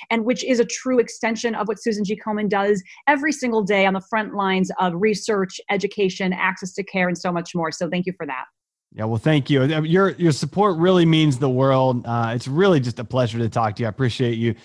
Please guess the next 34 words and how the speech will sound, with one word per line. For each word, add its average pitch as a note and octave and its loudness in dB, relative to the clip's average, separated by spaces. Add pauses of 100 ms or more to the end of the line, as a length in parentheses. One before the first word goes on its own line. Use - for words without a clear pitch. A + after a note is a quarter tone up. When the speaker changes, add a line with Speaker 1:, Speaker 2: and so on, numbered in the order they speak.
(300)
Speaker 2:
taking E3 2
the F#3 4
time F#3 2
today. C3+ 4
So F3 2 (360)
let's G#3+ 0
get F3 2
into G#3+ 4
it. D3 4
So F3+ -2
after G#3+ 0
your D#3 2
breast F#3 2
cancer F3 0
diagnosis, D3 2 (480)
you D#3 0
really G3 4
committed F#3 4
to D#3+ 4
empowering F3+ 0
people F3 0
to C#3 0
take C3 0
control F#3 0
of F#3+ -2
their F#3+ 2
health D#3 2
and C#3 -2
live D3+ 2
their C#3 2
best C3+ -2
and C#3 0
healthiest A2 -6
lives. G#2+ -2